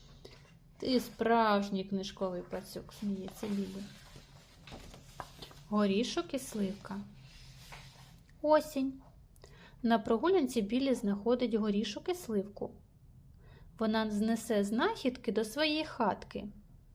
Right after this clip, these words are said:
і закидає їх усередину. «Першим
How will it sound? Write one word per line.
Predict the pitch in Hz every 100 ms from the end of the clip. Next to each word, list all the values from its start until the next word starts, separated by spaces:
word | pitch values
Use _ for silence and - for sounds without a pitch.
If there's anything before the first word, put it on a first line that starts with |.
| - -
і | 320
закидає | 269 247 208 190 196 233 226
їх | 202 202 208
усередину. | 208 226 208 196 190 190 196 - - - - - - - - - - - -
«Першим | - 196 269 302 - - 285 285